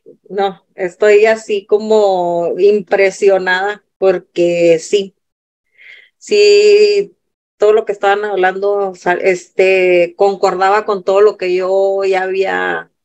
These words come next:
este, pensado, creído, sentido con, con ciertas personas y todo eso es cierto, y las actitudes de las personas,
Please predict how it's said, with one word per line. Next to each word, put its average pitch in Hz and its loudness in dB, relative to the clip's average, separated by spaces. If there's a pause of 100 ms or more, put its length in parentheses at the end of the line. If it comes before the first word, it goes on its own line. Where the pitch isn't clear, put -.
(120)
este, 151 -10
pensado, 196 0
creído, 196 0
sentido 190 -2
con, 175 -10 (380)
con 202 0
ciertas 214 0
personas 214 -2
y 196 -6
todo 208 2
eso 220 -2
es 214 -2
cierto, 214 0
y 208 0
las 190 -2
actitudes 214 0
de 220 0
las 196 -6
personas, 196 -8